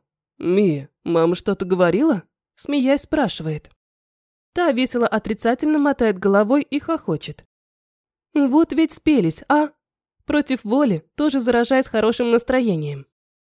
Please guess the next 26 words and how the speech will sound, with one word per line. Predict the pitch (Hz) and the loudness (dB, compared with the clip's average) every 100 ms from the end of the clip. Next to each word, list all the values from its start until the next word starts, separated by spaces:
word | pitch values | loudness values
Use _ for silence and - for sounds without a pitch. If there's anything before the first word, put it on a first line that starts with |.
| _ _ _ _ _ _ | _ _ _ _ _ _
Догоняю | 214 208 247 277 311 262 | -4 -2 0 0 0 0
Руслана | 262 262 269 254 | 0 0 0 -2
с | - | -2
Мией | 277 311 190 160 - | -2 0 0 -4 -10
и | 247 | -6
крепко | 262 302 - 233 | -2 -2 0 -2
обнимаю | 208 226 226 220 202 | 0 0 0 -2 -2
обоих, | 196 247 262 160 _ _ | -2 0 0 -2 _ _
пытаясь | 294 330 311 | -6 -2 -2
пощекотать | - 247 240 240 233 269 - | -2 -8 -4 -4 -2 -2 -2
под | 294 | -2
ребрами | 208 208 233 247 | 0 0 0 -2
поочерёдно. | 240 240 233 277 220 147 139 - _ _ _ - | 0 -2 0 -2 -2 -2 -8 -14 _ _ _ -4
Подшучивая | 196 - 294 226 226 | -4 -2 -4 -2 -2
и | 240 | 0
мило | 247 262 247 240 | -2 0 2 0
издеваясь | 190 220 233 220 | 0 0 2 0
друг | 214 226 | -2 -2
над | 220 202 | -2 0
другом, | 247 240 160 151 | -2 -2 -4 -6
добираемся | 233 240 247 285 302 285 | -4 -2 2 2 2 0
до | 240 247 | 0 2
огромного | 233 277 277 247 | 2 0 0 0
зеркального | 226 240 233 240 247 240 | 2 0 0 0 0 0
торгового | 220 190 208 208 226 | -2 0 -2 0 -4
центра. | - 240 170 151 | -4 -4 -4 -6